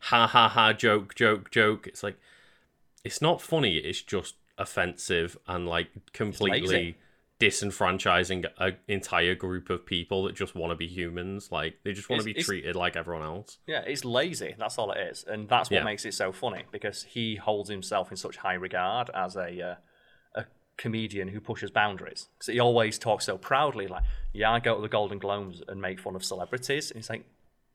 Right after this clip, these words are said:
Speaker 2: no, you don't.
Speaker 1: Mm.
Speaker 2: That's one rich person having a bunch of in-jokes with a bunch of other rich people.
Speaker 1: Mm-hmm.
Speaker 2: And all those jokes get signed off on by the Academy and stuff. You're not actually speaking any truth to power.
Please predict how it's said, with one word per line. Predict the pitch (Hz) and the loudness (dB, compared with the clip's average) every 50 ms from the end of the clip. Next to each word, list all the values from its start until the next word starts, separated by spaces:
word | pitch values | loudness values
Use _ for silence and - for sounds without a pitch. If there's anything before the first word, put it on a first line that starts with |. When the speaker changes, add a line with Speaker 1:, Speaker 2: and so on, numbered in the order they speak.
| _ _ _ _ _ _ _ _ _ _ | _ _ _ _ _ _ _ _ _ _
Speaker 2:
no, | 107 113 117 | -8 -6 -6
you | 139 135 123 | -6 -6 -4
don't. | 120 120 120 110 92 95 - _ - _ _ _ _ _ _ _ _ - - - - | -2 -2 -2 -2 -4 -10 -16 _ -20 _ _ _ _ _ _ _ _ -12 -10 -4 4
Speaker 1:
Mm. | 95 | 6
Speaker 2:
That's | 135 135 - - - | 6 6 6 2 -4
one | - 113 110 127 143 143 123 | -6 2 2 4 4 4 2
rich | 123 143 143 - - | 0 0 0 0 -4
person | - 127 110 98 95 - - 101 92 95 | -2 0 0 0 0 -2 -6 -6 -8 -8
having | 90 - 107 101 - 95 104 | -2 -2 -2 -2 -2 -4 -8
a | 104 | -8
bunch | - - 110 107 - | -6 -6 -6 -6 -6
of | 104 - - | -10 -8 -8
in-jokes | 101 98 104 104 117 113 113 113 - - | -8 -8 -6 -2 -2 -2 -2 -2 -4 -10
with | 110 98 | -10 -8
a | |
bunch | - 113 101 - | -8 -8 -8 -6
of | - 104 - - | -8 -10 -8 -8
other | 104 98 104 104 | -8 -6 -4 -4
rich | 92 95 104 - - - | -2 -2 -4 -4 -4 -8
people. | - 98 92 - - - - _ _ _ _ _ _ _ _ _ _ - | -10 -12 -12 -10 -10 -10 -10 _ _ _ _ _ _ _ _ _ _ -6
Speaker 1:
Mm-hmm. | 92 92 90 - | -6 -4 -2 -2
Speaker 2:
And | 120 120 | -2 4
all | 123 120 117 117 120 | 4 6 6 6 6
those | 120 117 113 117 | 6 4 2 4
jokes | - 117 113 113 - | 4 2 2 4 2
get | - - - | 0 2 2
signed | - - 113 107 107 107 98 | 2 2 2 2 0 0 0
off | 104 104 - - | -2 -2 0 0
on | 120 110 | -2 0
by | 95 101 98 95 | 2 0 0 0
the | 95 98 | 0 -2
Academy | 101 98 - - 90 - 107 113 117 123 | -6 -4 -4 -6 -4 -4 -4 -6 -6 -6
and | 127 123 | -6 -6
stuff. | - - 151 143 - | -4 -4 -4 -4 -2
You're | 123 131 135 131 | 2 2 4 4
not | 143 170 180 - - | 6 4 4 4 2
actually | 143 151 - - - - 120 113 | 2 2 2 0 -4 -2 -2 -2
speaking | 107 - - - 120 107 - 123 120 - | -2 -2 -2 -2 -4 -6 -6 -8 -6 -6
any | 110 110 107 | -6 -6 -6
truth | - - - - 98 - - | -8 -8 -8 -8 -8 -8 -10
to | - | -10
power. | - - 120 107 92 - - | 0 4 4 4 4 4 0